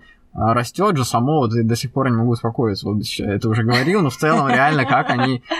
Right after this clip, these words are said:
вот так растут, и это же такая эстетика и красота в этом есть определённая. А ещё плюс вот этот скандинавский дизайн, наверное, отчасти Икеа или что-то такое, когда ты, м, можешь классно сочетать цвета, например, зелёный там как-,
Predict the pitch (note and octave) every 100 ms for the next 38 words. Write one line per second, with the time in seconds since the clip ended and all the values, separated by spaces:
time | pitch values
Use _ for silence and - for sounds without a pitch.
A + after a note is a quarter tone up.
0 | - - B2 C#3 C#3 B2 - F3+ A3+ C3+
1 | B2+ A#2+ A#2 A#2+ A#2+ A2+ C#3 D3+ A#2 A2+
2 | D#3 F#3 B2+ B2 A2 A2 - C#3 B2+ A2
3 | A#2 A2+ D#3+ - - A#2+ B2 A#2 G2 F2+
4 | F#2 C3 D#3 D3 - B2+ C3 B2+ - B2
5 | C3+ B2+ B2 A#2 A#2 C#3+ A3+ F#3 A#2 A#2
6 | G#2 F#2+ - - - - A#2 C#3+ B2 -
7 | A2+ G2 A#2+ - E3 G#3+ D#3 A#2+ G#2+ A2+
8 | A#2 - A#2 A2+ A#2 D#3+ G3 C#3+ - _
9 | - B2 A#2+ C3 D#3 C#3+ C3 B2 A#2+ A2+
10 | G#2 G2 F#2+ F#2 E2+ D#2+ D#2+ G1+ D#2 -
11 | G#2+ B2 D3 B2+ - C#3 C#3 A#2+ A#2+ A2+
12 | C3 B2 C3 B2 F#2+ F#2 A2 G#2 G#2 G#2+
13 | A#2 D#3 B2+ F#2 F#2 -